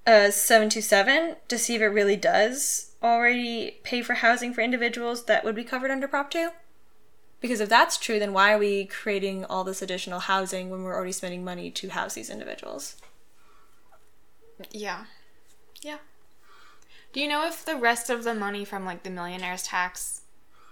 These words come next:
Speaker 2: is addressing some of these other issues that you're talking about?
Speaker 1: I think it just mostly goes towards paying for mental health services such as, like, clinics and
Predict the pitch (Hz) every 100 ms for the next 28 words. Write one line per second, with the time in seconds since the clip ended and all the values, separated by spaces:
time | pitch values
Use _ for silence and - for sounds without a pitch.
0 | - - 202 196 185 185 180 185 180 175
1 | - 165 110 120 208 - 190 190 185 190
2 | - 190 196 202 101 110 - - - -
3 | - - - - - - - 262 262 285
4 | 339 339 302 254 233 247 220 208 202 202
5 | - 214 202 190 180 175 170 - - -
6 | - - - - - - 208 208 196 196
7 | 190 190 190 - - - 226 208 202 190
8 | 190 190 190 190 190 196 190 185 202 196
9 | 196 - - 262 254 247 - - - -
10 | 202 185 185 214